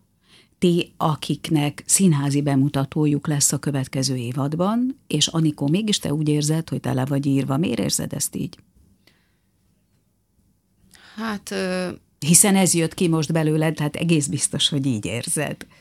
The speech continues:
Speaker 2: Igen, ez egy teljesen véletlenül jött ki most, hogy, hogy ez a
Speaker 1: De ettől
Speaker 2: könyv,
Speaker 1: igaz?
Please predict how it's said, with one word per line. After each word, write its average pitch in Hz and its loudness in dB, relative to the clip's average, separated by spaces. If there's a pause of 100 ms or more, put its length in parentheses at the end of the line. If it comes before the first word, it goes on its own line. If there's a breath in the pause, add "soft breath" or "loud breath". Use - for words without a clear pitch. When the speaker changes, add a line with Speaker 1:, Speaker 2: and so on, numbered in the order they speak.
(160 soft breath)
Speaker 2:
Igen, 320 0
ez 247 0
egy 240 -2
teljesen 277 0
véletlenül 175 0
jött 170 0
ki 185 -4
most, 165 -2
hogy, 156 -4
hogy 160 -4
ez 170 -2
a - 0
Speaker 1:
De 170 2
ettől 170 2
Speaker 2:
könyv, 175 4
Speaker 1:
igaz? 160 2